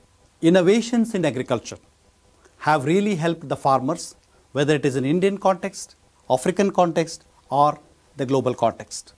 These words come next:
These innovations have come to the rescue of small and marginal farmers in enhancing their farm productivity and ultimately the economic returns. Thus, farmers continue to look at innovators, and it is the duty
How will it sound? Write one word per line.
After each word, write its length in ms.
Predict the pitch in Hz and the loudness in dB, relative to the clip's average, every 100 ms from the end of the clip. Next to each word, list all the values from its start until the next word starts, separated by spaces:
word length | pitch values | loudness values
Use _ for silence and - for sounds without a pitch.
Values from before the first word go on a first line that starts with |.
| _ _ _ _ | _ _ _ _
These 280 | 127 170 147 | -2 0 2
innovations 600 | 151 151 175 180 233 233 - _ - | 2 2 2 0 -4 -6 -16 _ -4
have 240 | 151 147 | -2 0
come 220 | 233 254 | 0 0
to 80 | 226 | -2
the 120 | 156 | 0
rescue 420 | 160 175 - 220 | 0 0 -2 -2
of 160 | 165 - - | -2 -4 -12
small 340 | - 160 165 170 | -8 0 2 2
and 140 | 131 | 0
marginal 400 | 139 160 147 147 | 0 0 -2 -4
farmers 520 | - 131 - - - - _ _ | 0 -2 -2 -14 -18 -18 _ _
in 160 | 160 170 | 0 0
enhancing 760 | 151 147 120 175 220 220 220 | 0 -2 0 0 0 -2 -4
their 200 | 165 160 | 0 -2
farm 340 | 147 135 123 120 | -2 -2 -2 -4
productivity 680 | 120 135 - 190 190 247 - _ _ - | -6 -6 -2 -4 -4 -8 -12 _ _ -2
and 260 | 147 151 | 0 0
ultimately 720 | - 160 165 151 139 131 131 127 _ _ 120 | 0 0 0 0 -2 -4 -6 -8 _ _ -4
the 160 | 131 | -2
economic 420 | 127 139 131 131 | 0 0 -2 -2
returns. 560 | 127 131 123 110 - - _ _ _ _ | -4 -4 -6 -8 -14 -16 _ _ _ _
Thus, 400 | 104 135 170 - - _ _ | -4 -2 -2 -6 -14 _ _
farmers 540 | - 156 151 156 165 160 | -4 2 2 2 -2 0
continue 440 | 160 160 190 277 | -2 0 2 2
to 100 | 254 | 2
look 220 | 180 165 | -2 0
at 160 | 143 131 | -2 -2
innovators, 720 | 123 113 131 135 196 208 - _ _ _ - | -6 -4 -2 0 -2 -4 -14 _ _ _ -2
and 280 | 139 143 - | 0 0 -4
it 140 | 135 | -4
is 140 | 147 | -2
the 80 | 127 | -2
duty 440 | 127 226 226 135 | 2 2 2 -8